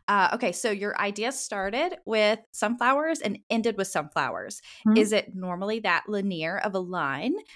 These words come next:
Speaker 1: or does, does the process really, really change? And how, when it goes out to the stores, do you ever see those windows and you're like, "Oh my gosh, that's not at all what I imagined, but it's amazing." You know, like, it's so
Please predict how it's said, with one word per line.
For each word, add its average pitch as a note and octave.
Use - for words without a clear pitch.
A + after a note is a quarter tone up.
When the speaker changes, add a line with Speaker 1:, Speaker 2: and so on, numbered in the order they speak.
Speaker 1:
or F3+
does, F3
does F#3+
the F3+
process E3+
really, D3+
really -
change? D#4+
And A3
how, B3+
when A3+
it -
goes G3+
out G3+
to F#3
the F#3
stores, -
do G3+
you A3
ever F#3+
see F#3+
those G3+
windows G3
and F3+
you're D#3
like, C#3
"Oh D#3
my E3+
gosh, B3+
that's E3
not D#3
at G#3
all A#3
what A#3
I A#3
imagined, A3+
but D#3+
it's -
amazing." B3+
You G3
know, F3+
like, F#3+
it's -
so G3